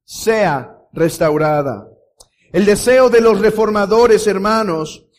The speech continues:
era el volver a la iglesia actual, a la iglesia de su tiempo, a sus raíces apostólicas, o sea, primitivas. Hermanos, es por eso que nos identificamos con la reforma protestante.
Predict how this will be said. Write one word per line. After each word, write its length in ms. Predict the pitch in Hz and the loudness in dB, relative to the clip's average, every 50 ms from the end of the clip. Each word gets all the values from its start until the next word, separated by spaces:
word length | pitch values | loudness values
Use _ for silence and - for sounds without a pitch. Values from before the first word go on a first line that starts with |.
| _ _ _ _ | _ _ _ _
era 400 | - 202 233 254 277 277 269 262 | 2 4 4 4 4 2 0 -2
el 320 | - - 240 233 240 233 | 0 2 4 4 4 4
volver 1080 | 175 196 202 196 185 185 196 160 175 254 277 240 202 190 190 196 202 190 190 - - _ _ _ _ _ _ _ | 2 2 2 2 2 0 -2 2 4 4 4 4 4 2 2 0 -2 -8 -12 -16 -18 _ _ _ _ _ _ _
a 120 | 202 208 | 0 0
la 140 | 214 220 208 | 2 2 2
iglesia 840 | 196 185 160 208 226 240 285 330 - - - 294 320 311 294 254 233 | 2 2 2 2 4 4 4 2 0 -6 -4 -2 0 0 2 0 0
actual, 600 | 208 214 - - - 285 294 277 214 180 185 190 | -2 -2 -8 -8 -2 0 2 2 2 0 0 -2
a 120 | - 190 | 0 2
la 100 | 196 202 | 2 2
iglesia 560 | 196 185 175 208 220 233 277 302 - 320 320 294 | 2 2 0 2 2 2 2 0 -4 -4 -4 -4
de 120 | 294 - | -4 -4
su 240 | - - 214 170 147 | -6 -6 -8 -10 -10
tiempo, 600 | - 240 294 302 302 285 - - 165 165 160 160 - - - - - | -8 -4 -2 -2 -2 -2 -2 0 0 2 2 0 -6 -14 -18 -8 -4
a 120 | 220 220 | -4 -4
sus 240 | - - 247 226 196 | -2 -2 -2 0 2
raíces 640 | 214 214 214 226 254 262 262 302 277 247 - - - | 2 2 4 2 2 -2 -4 -6 -6 -8 -8 -8 -4
apostólicas, 1120 | 226 220 - - 220 208 196 - - - 247 254 254 262 269 - - 233 185 165 151 - | -4 -4 0 0 -2 -2 -2 -4 -2 0 2 2 4 4 2 2 2 0 0 0 -4 -6
o 60 | 170 151 | -8 -6
sea, 680 | 143 220 240 240 220 214 214 214 220 - _ _ _ _ _ _ | -2 0 0 2 2 0 0 -2 -6 -12 _ _ _ _ _ _
primitivas. 1080 | - 226 254 240 214 226 233 - 220 226 240 254 240 247 240 196 139 127 - - - _ _ _ _ _ | -2 0 0 0 0 -2 -4 -4 -4 -6 -6 -4 -2 -2 -2 -4 -4 -8 -12 -18 -20 _ _ _ _ _
Hermanos, 720 | - 233 214 240 269 320 311 302 240 160 131 - - - _ _ _ _ _ _ _ | -6 -2 0 0 0 0 0 0 -2 -2 -4 -8 -14 -20 _ _ _ _ _ _ _
es 140 | - 311 277 | -4 -4 -2
por 160 | 262 330 269 | 0 2 2
eso 260 | 254 269 262 285 262 | 2 2 0 -2 -4
que 120 | - 254 247 | -4 -4 -4
nos 180 | 240 220 - | -4 -4 -4
identificamos 800 | 254 240 233 233 196 202 202 196 233 - 240 240 262 262 262 208 | -4 -4 -4 -4 -6 -8 -10 -10 -8 -4 -4 -2 -2 -2 -4 -6
con 140 | - 240 240 | -6 -6 -2
la 100 | 240 240 | -2 0
reforma 420 | 233 233 233 233 254 269 269 269 254 | 0 0 0 0 0 0 0 -2 -4
protestante. 1040 | - 247 247 247 254 226 - - 262 254 262 269 269 269 247 185 131 - - _ | -4 -4 -6 -4 -6 -8 -6 -6 -6 -4 -4 -6 -6 -6 -8 -8 -8 -10 -16 _